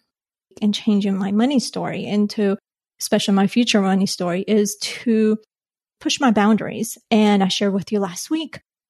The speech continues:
about the podcast live event that I'm preparing for later on this year. So I, you can hear the little bit of the vision on last week's episode, but if you want to stay in the loop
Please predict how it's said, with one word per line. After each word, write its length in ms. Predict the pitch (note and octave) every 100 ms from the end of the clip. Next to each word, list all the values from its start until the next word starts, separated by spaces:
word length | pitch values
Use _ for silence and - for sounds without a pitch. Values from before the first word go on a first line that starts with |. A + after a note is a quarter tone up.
| _ -
about 760 | A#3+ G3+ - G3 G3 F#3+ - - - -
the 80 | G#3+
podcast 680 | - - G3+ - G3+ G3 G#3+
live 240 | F#3+ G3+
event 540 | F#3+ A3+ A3 G#3+ - - _ - A3+
that 160 | G#3+
I'm 220 | G#3 G3+ G3+
preparing 540 | A3 - A#3+ B3 A3
for 340 | - - - G#3+ _ _ _ _
later 240 | G3+ G#3 F#3+
on 140 | F#3
this 260 | F#3 G3 -
year. 320 | G3 F3+ F3+
So 300 | - G#3+ G3
I, 300 | G3 G3 F#3+
you 280 | G#3 G3+ G#3+
can 220 | - G#3
hear 260 | F3+ A#3 G#3
the 200 | G#3 F#3+ - -
little 280 | G#3 G#3+ G#3
bit 160 | G3
of 120 | G3 F#3+
the 100 | F#3+
vision 480 | G3+ G3+ G3 F#3+
on 160 | G3 G3
last 240 | F#3 F#3
week's 240 | G#3+ F#3+ -
episode, 500 | D#4 D4+ A#3 A#3 G#3+
but 140 | G#3 G#3
if 140 | G3+
you 100 | G3+
want 180 | G3+ G3+
to 60 | -
stay 320 | - A#3+ A#3+
in 140 | C#4
the 100 | A#3+
loop 280 | F#3+ F3+